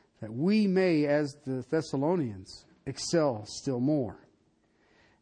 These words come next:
And that, Father, I pray that each of us walk worthy. Father, there's times that we are under conviction.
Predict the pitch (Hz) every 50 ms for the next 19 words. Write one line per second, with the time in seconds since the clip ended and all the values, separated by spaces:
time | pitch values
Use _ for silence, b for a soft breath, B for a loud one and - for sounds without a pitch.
0 | _ 135 139 143 123 120 - 175 175 170 165 156 147 143 127 - - - 185 180
1 | 143 107 92 104 - - _ _ _ _ _ _ _ _ _ _ _ _ _ _
2 | _ _ _ _ _ _ _ _ _ _ _ _ _ _ _ _ - 123 123 120
3 | 117 123 - - _ 226 226 196 - - 156 127 123 113 - - - 123 120 117
4 | 110 - _ - 131 127 123 110 87 92 117 - _ _ - 180 180 180 180 160
5 | 139 143 131 - - - - 180 180 180 175 139 135 123 123 127 123 127 113 113
6 | 117 120 117 113 113 107 - 117 104 101 113 165 160 - - - 196 170